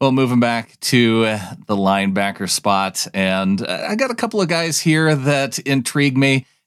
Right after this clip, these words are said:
Maybe my favorite one, but I think maybe the next guy would be rated out a little higher. I don't know. I, I,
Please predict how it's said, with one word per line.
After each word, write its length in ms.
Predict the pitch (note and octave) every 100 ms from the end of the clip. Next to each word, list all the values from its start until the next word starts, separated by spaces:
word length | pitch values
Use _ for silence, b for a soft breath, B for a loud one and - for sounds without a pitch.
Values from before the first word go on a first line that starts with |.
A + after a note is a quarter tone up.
| -
Maybe 260 | G#3+ C#4
my 360 | G3+ - C3 C3+
favorite 580 | - - D#3+ F3 E3 D#3
one, 240 | D3+ F#3
but 180 | D#3 C#3 _ b b b _ -
I 100 | -
think 280 | C#3 F#3 -
maybe 240 | C3+ D3 C#3+
the 120 | B2
next 260 | B2+ B2
guy 260 | C3 A2+ A2
would 200 | A2 G#2
be 240 | G#2+ G#2 G#2 - -
rated 360 | A2+ G#2+ A2+
out 120 | A2 A2+
a 60 |
little 220 | G#2+ G#2+
higher. 240 | G#2 A2+ A#2
I 80 | B2+
don't 160 | A2
know. 120 | D#2+ -
I, 280 | C#3+ A#2+
I, 120 | C3